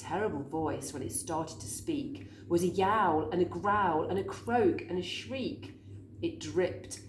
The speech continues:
and it squelched as it strode from the ditch, and it said to the dragon, Buzz off, that's my witch. The dragon drew back and he started to shake.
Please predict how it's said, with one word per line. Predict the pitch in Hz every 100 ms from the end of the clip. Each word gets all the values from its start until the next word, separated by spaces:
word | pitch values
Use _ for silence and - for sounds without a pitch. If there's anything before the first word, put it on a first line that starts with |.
| -
and | 156
it | 175
squelched | - - - 180 180 160 - -
as | -
it | -
strode | - - 151 160 156 -
from | 151 143
the |
ditch, | 135 175 - - - - - -
and | 160
it | 165
said | - 180 185
to | -
the | 165
dragon, | - 180 170 170 151 160 - - -
Buzz | 240 226 -
off, | - - - - - -
that's | - - -
my | 170 165 190 220 190 170
witch. | 151 156 160 - - - - - - - - - - - - -
The |
dragon | 220 170 202 247 190
drew | 160 151 147
back | 196 185 -
and | 143
he |
started | - - 143 - - -
to |
shake. | - - 220 175 147